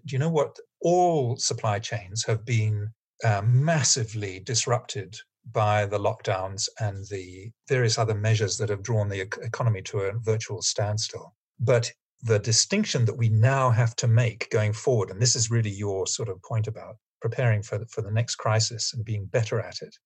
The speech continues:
is to distinguish between those vital, critical supply chains which bring life-supporting materials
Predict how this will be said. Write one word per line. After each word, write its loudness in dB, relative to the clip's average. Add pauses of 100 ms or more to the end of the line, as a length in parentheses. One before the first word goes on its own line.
(160)
is 2
to 0
distinguish 2
between 4 (320)
those 4
vital, 0 (360)
critical -2 (240)
supply 0
chains -4
which -2
bring 4
life-supporting 0 (240)
materials 4